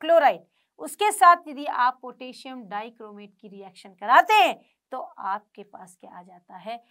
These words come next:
शुद्ध लाल रंग का क्या प्राप्त हो जाता है, पोटेशियम डाइक्रोमेट। Actually इसका कलर रेड नहीं ऑरेंज होता है और इतना शाइनिंग वाला,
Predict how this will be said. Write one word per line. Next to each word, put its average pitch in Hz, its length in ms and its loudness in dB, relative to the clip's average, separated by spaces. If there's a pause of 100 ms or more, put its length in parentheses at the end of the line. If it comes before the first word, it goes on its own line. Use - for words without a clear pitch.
(340)
शुद्ध 330 680 -4 (180)
लाल 285 640 8
रंग 214 500 -10 (120)
का 320 440 4 (320)
क्या 381 220 8
प्राप्त 226 540 -6
हो 202 240 -20
जाता - 520 -18
है, 359 480 10 (280)
पोटेशियम 214 1040 -12
डाइक्रोमेट। 190 640 -14 (140)
Actually 311 460 -6 (300)
इसका 294 380 -2
कलर 240 520 -10
रेड 226 260 -6
नहीं 190 300 -20 (240)
ऑरेंज 277 560 -2
होता 202 340 -16
है 240 220 -16 (240)
और 349 140 0
इतना 381 480 -2
शाइनिंग 285 720 -4
वाला, 226 340 -4